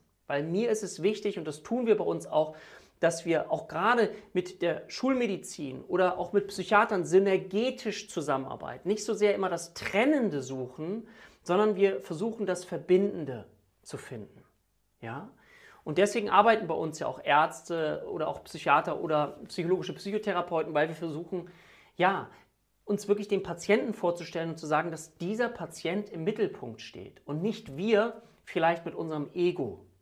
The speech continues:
Ja? Okay, also das ist der medizinische Heilpraktiker, der arbeitet mit naturheilkundlichen Verfahren und da hängt es davon ab, okay, mit welchem Verfahren arbeitet er? Und da gibt es wissenschaftlich fundierte Verfahren und es gibt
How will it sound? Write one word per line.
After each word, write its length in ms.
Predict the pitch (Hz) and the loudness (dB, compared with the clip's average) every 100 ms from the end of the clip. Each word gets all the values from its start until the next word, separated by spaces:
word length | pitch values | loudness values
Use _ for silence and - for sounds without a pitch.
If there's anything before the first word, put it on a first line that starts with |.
| _ _ _ _ - | _ _ _ _ -16
Ja? 220 | 123 208 - - - - - - | -14 -14 -18 -20 -20 -20 -4 0
Okay, 320 | 208 - 135 | 0 -2 -2
also 420 | 170 208 220 - - _ _ _ _ _ - - | 0 2 0 -2 -16 _ _ _ _ _ -20 -12
das 240 | - 175 254 | -2 -2 -2
ist 160 | 233 | 0
der 80 | 262 | 2
medizinische 1000 | 240 220 214 - - 226 226 208 - 139 | 2 0 -4 -8 -2 2 4 4 2 -2
Heilpraktiker, 880 | 139 123 120 - 117 - - - 90 | -2 -4 -4 -10 -16 -16 -20 -18 -12
der 160 | - - | -8 -2
arbeitet 560 | 147 156 190 190 226 226 | 2 4 2 0 -4 -6
mit 160 | - | -8
naturheilkundlichen 880 | 185 185 196 165 143 - 147 143 - | -8 -4 -2 0 -2 -4 -8 -10 -14
Verfahren 540 | - 117 - 123 165 233 | -16 -16 -8 -4 -4 -2
und 100 | 143 | 2
da 140 | 165 | 2
hängt 200 | 233 262 | 2 -4
es 120 | 233 | -2
davon 260 | 196 - - | -2 -2 -6
ab, 140 | 180 | -6
okay, 260 | - 202 202 - - | -4 -4 -4 -8 -10
mit 180 | 170 151 | -2 4
welchem 420 | 196 226 233 220 | 4 4 -2 -6
Verfahren 460 | 214 202 180 180 | -6 -2 -2 -2
arbeitet 560 | 151 131 120 127 - - | 2 2 2 -6 -14 -20
er? 160 | 123 - _ _ - - - | -20 -20 _ _ -20 -20 -10
Und 100 | 160 | 0
da 60 | 180 | 0
gibt 240 | 208 - | 0 2
es 240 | 196 - - | 2 0 2
wissenschaftlich 640 | 185 - 202 185 156 143 - | 2 4 2 0 -2 -6 -8
fundierte 680 | 151 135 - 147 170 175 | -6 -6 0 4 4 2
Verfahren 500 | 202 220 226 226 277 | -4 -4 0 0 0
und 240 | 294 185 208 | -2 -2 -2
es 140 | 214 | -4
gibt 240 | 226 - | -10 -10